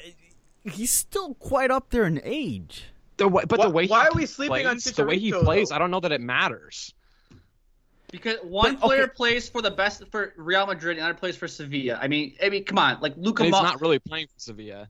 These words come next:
Speaker 4: and he's not really playing for Sevilla. Luka Modric is clearly the better player of the two. I mean, he's two years removed from winning the Ballon d'Or.
Speaker 1: But he, what, what can he
Speaker 4: If
Speaker 1: bring
Speaker 4: we're
Speaker 1: to
Speaker 4: gonna
Speaker 1: a
Speaker 4: see
Speaker 1: squad? If he goes to D C United, as, as the original rumor was, he's not taking them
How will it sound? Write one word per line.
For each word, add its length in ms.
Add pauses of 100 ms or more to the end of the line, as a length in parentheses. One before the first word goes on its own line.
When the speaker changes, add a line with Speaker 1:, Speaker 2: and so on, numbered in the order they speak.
(140)
Speaker 4:
and 80
he's 140
not 100
really 120
playing 280
for 80
Sevilla. 320
Luka 220
Modric 360
is 120
clearly 480
the 120
better 300
player 280
of 60
the 60
two. 340 (100)
I 60
mean, 180 (120)
he's 280
two 280
years 320
removed 340
from 80
winning 140
the 80
Ballon 280
d'Or. 360
Speaker 1:
But 140
he, 180
what, 460
what 200
can 160
he 80
Speaker 4:
If 80
Speaker 1:
bring 200
Speaker 4:
we're 80
Speaker 1:
to 80
Speaker 4:
gonna 100
Speaker 1:
a 80
Speaker 4:
see 140
Speaker 1:
squad? 460
If 160
he 120
goes 200
to 80
D 240
C 200
United, 360
as, 200 (100)
as 220
the 120
original 440
rumor 280
was, 280 (200)
he's 240
not 280
taking 420
them 240